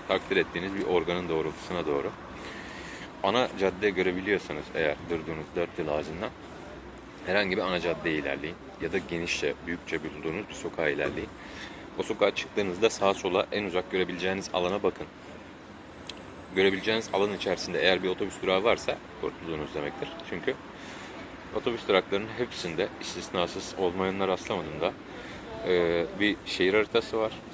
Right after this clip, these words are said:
sokakları gösteren, bir de işte "Siz buradasınız." diye bir nokta var. Geri kalanı G T A haritası. Yani oradan yolunuzu bulabilirsiniz. İkinci seçenek şeyle, e, şöyle dursun.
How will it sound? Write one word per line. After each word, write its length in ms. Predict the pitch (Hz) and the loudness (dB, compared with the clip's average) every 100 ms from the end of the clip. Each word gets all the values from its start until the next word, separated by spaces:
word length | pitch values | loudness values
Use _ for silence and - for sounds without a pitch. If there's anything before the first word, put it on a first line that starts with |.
| - | -4
sokakları 460 | 85 90 - 85 | 0 0 2 0
gösteren, 580 | 82 80 - 113 117 107 | 2 0 0 -2 -2 -4
bir 100 | 95 | 2
de 140 | 101 104 - | 4 2 0
işte 200 | - 95 | -8 -6
"Siz 280 | - 90 | -6 -4
buradasınız." 560 | 95 90 85 - 85 80 | -2 0 -2 -2 -4 0
diye 140 | 87 | 0
bir 60 | - | 2
nokta 340 | 87 - 117 | 0 2 2
var. 220 | 78 - - - - - - - | 2 0 -6 -14 -14 -14 -10 0
Geri 140 | 117 | 0
kalanı 260 | - 80 113 | 2 0 2
G 200 | 101 90 | 6 6
T 140 | - | 6
A 140 | 90 80 | 4 4
haritası. 460 | - - - - - - - - - 78 | 0 -2 -4 -4 -4 -8 -10 -10 -8 -4
Yani 120 | 78 | -2
oradan 220 | 78 82 | 0 0
yolunuzu 500 | 85 80 78 87 98 - | 0 -2 -4 -2 -2 -2
bulabilirsiniz. 580 | 85 82 78 76 82 - - - - - - - - - - | 0 0 0 -4 -4 -6 -8 -8 -6 -6 -6 -8 -8 -8 -6
İkinci 260 | - 131 123 | 0 2 4
seçenek 380 | 117 123 127 135 - - - - - - - - - | 4 6 4 4 -4 -10 -10 -8 -8 -8 -8 -6 8
şeyle, 240 | 117 104 90 - - - - - - - | 12 12 10 6 -4 -4 -6 -6 -4 2
e, 300 | 95 82 82 80 85 80 - - | 6 6 6 6 4 2 -4 0
şöyle 180 | 87 80 | 2 2
dursun. 340 | 76 - - | 0 -4 -6